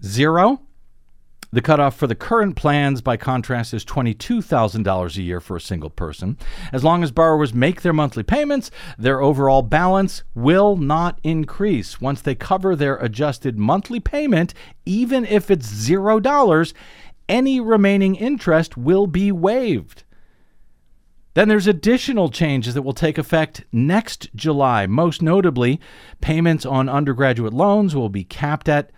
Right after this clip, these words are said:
five percent of discretionary income. That's down from ten percent.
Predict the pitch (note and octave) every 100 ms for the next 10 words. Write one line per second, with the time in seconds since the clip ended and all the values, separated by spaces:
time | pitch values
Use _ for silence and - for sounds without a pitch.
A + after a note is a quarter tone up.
0 | - - - E3+ B3+ D#4 - C#3+ - B2+
1 | G2 E2+ - A#2+ G2+ G2+ - G#2 - G2+
2 | F#2+ D#3 E3+ E3+ F3 F3 - - B2 G#2
3 | A#2+ A#2+ A2 F2+ - - D3+ F3 D#3+ -
4 | F#3 A3